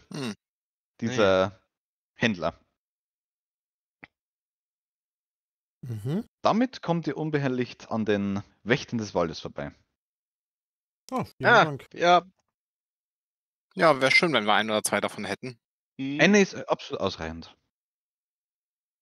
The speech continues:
Speaker 3: Ich mach einmal so, ich nehm das Ding entgegen, Bag of Holding auf. Wupp.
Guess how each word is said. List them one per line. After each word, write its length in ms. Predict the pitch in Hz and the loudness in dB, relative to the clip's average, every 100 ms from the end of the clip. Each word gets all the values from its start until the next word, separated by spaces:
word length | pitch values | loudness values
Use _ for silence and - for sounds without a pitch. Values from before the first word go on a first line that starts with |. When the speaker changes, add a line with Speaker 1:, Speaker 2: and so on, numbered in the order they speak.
| _ _ _ - - - | _ _ _ -16 -14 -18
Speaker 3:
Ich 100 | - | -6
mach 120 | 131 127 | 0 2
einmal 240 | 123 123 | 4 4
so, 160 | 120 110 | 2 -4
ich 120 | - | -2
nehm 100 | 123 | -2
das 100 | 123 | -2
Ding 120 | 127 | 0
entgegen, 560 | 120 139 160 170 170 156 | 0 4 4 4 -4 2
Bag 180 | 120 120 | 2 2
of 120 | - | 2
Holding 280 | 143 139 139 | 4 4 2
auf. 220 | 139 - _ - | 0 -2 _ -14
Wupp. 280 | 104 165 | -4 -4